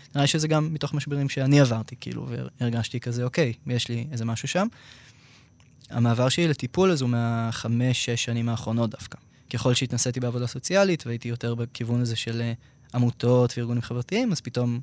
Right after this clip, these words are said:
הבנתי שדווקא טיפול זה המקום שבו אני מרגיש הכי עצמי בו, כאילו שאני הכי יכול, אה, להיות בו, נוכח כזה עם הדברים שאני חושב שהם טובים בי, וגם שהכי מעניין אותי תכלס. מה איתך?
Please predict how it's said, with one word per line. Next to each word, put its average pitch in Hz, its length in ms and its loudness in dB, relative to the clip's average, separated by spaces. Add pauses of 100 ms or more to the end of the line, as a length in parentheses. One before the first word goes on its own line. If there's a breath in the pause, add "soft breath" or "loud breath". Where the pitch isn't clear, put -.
(160)
הבנתי 120 320 -2
שדווקא 117 380 -6
טיפול 117 460 -4 (480)
זה 123 220 0
המקום 117 300 -2
שבו 117 220 -6
אני 117 100 -2
מרגיש 117 360 -4
הכי 117 420 -4 (880 soft breath)
עצמי 170 560 0
בו, 175 160 0 (360)
כאילו 127 180 -8
שאני 120 180 -4
הכי - 160 -6
יכול, 117 340 -2
אה, 117 280 -2 (220)
להיות 120 400 0
בו, 127 280 0
נוכח 117 480 -2
כזה 117 220 -6
עם 113 100 -4
הדברים 117 280 -6
שאני 123 160 -8
חושב - 220 -10
שהם 113 160 -6
טובים 147 340 -2
בי, 165 140 -2 (840 soft breath)
וגם 123 240 4
שהכי 151 240 0
מעניין 135 300 2
אותי 123 180 -2
תכלס. - 500 -12 (580)
מה 113 80 2
איתך? 110 400 -4